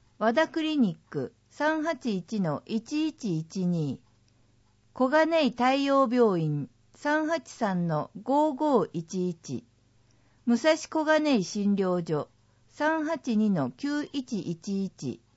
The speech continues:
萩クリニック、三八七の一六零三。浅沼整形外科、三八一の二六零六。丸茂医院、三八三の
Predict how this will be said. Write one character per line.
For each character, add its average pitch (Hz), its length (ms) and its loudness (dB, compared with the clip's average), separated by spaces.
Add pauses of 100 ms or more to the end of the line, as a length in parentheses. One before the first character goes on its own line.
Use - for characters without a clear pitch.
(760)
萩 254 340 -2
ク 320 140 -2
リ 311 160 0
ニ 208 180 2
ッ - 160 -20
ク、 131 220 -4 (220)
三 302 280 0
八 302 280 -4
七 226 300 2
の 147 300 -2
一 254 300 -6
六 311 320 -2
零 196 260 -2
三。 160 440 -4 (960)
浅 269 300 -2
沼 320 300 -2
整 302 300 -2
形 277 300 0
外 262 180 -2
科、 143 260 -4 (420)
三 311 340 0
八 285 340 -2
一 208 260 -4
の 156 320 0
二 294 280 2
六 269 320 -2
零 180 280 2
六。 170 440 -4 (960)
丸 247 320 2
茂 302 240 4
医 233 380 2
院、 131 180 -4 (240)
三 302 380 -2
八 320 220 -4
三 180 420 -2
の 151 220 -2